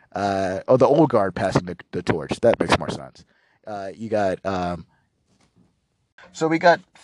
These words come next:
three new women champions. We got Rhea Ripley, uh, for Raw, Bianca Belair for SmackDown, and Raquel Gonzalez on N X T. All talented du-, people. When we saw right after WrestleMania, they had their,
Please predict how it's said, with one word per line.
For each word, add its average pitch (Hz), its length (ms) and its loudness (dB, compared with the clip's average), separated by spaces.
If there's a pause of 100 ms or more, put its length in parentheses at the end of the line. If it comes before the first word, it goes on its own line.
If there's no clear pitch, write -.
three 156 280 -4
new 147 280 -6 (280)
women 135 300 -8
champions. 131 560 -6
We 101 120 -10
got 98 240 -6 (360)
Rhea 113 300 -4
Ripley, 143 480 -4
uh, 98 200 -6 (100)
for 95 180 -12
Raw, 113 460 2 (260)
Bianca 117 380 -6
Belair 107 540 -2
for 104 140 -12
SmackDown, 120 800 -4
and 113 240 -10 (300)
Raquel 135 540 0
Gonzalez 117 800 0 (320)
on 123 340 -2 (180)
N 123 140 -8
X 127 220 -12
T. 165 260 -10 (520)
All 143 260 4
talented 113 400 -6
du-, 98 120 -10 (100)
people. 98 360 -12 (200)
When 117 160 -12
we 120 80 -10
saw 143 220 2
right 117 200 0
after 110 220 -4
WrestleMania, 101 680 -8
they 98 120 -6
had 101 220 -6
their, 92 380 -8